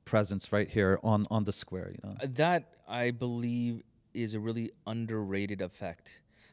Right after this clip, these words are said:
Speaker 2: I remember at our Dawah booths and universities, the people who would get the most motivated and the most effective as a whole would be Muslims.
Speaker 1: Hmm.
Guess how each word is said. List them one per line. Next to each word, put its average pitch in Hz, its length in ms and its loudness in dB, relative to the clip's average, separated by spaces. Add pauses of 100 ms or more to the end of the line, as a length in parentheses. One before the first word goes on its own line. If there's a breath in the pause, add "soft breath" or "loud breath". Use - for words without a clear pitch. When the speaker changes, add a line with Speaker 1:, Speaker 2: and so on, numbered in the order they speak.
Speaker 2:
I 110 80 0
remember 123 540 0
at 110 200 0
our 107 340 2
Dawah 104 480 -2
booths 107 380 -6
and 101 260 -8
universities, 101 840 -6 (1040 soft breath)
the 107 500 2
people 151 320 0
who 123 120 -6
would 120 200 -2
get 113 280 0 (120)
the 107 80 -4
most 117 300 -4
motivated 107 720 -2 (120)
and 101 140 -8
the 98 60 -4
most 104 280 -6
effective 95 760 -8
as 101 120 -8
a 95 80 -4
whole 117 440 -8
would 110 260 -4
be 107 180 -4
Muslims. 107 640 -10
Speaker 1:
Hmm. 90 120 -8